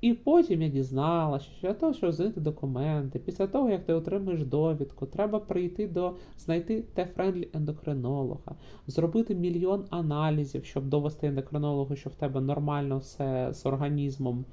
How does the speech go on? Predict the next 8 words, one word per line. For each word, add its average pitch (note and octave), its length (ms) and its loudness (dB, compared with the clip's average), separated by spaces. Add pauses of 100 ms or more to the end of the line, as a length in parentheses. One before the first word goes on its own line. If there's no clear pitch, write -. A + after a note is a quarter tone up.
(400)
Потім E3+ 800 4 (240)
треба G3 280 4
прийти F#3+ 440 2
до F3+ 100 0
самого E3 400 0
ендокринолога, D3+ 1000 0 (400)
щоб F3 360 0
він G#3+ 300 0